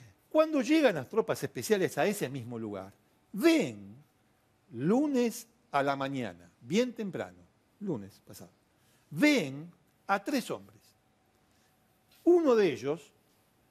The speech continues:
llevaba del cuello, o así, o así, a otro.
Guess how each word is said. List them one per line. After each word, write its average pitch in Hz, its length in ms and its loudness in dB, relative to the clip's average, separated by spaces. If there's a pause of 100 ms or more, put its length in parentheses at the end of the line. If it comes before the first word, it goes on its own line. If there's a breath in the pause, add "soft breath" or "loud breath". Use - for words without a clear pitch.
llevaba 160 580 4
del 233 180 4
cuello, 151 420 2
o 113 140 0
así, 117 440 0
o 104 100 -2
así, 175 420 0 (1040)
a 180 140 6
otro. 113 380 -4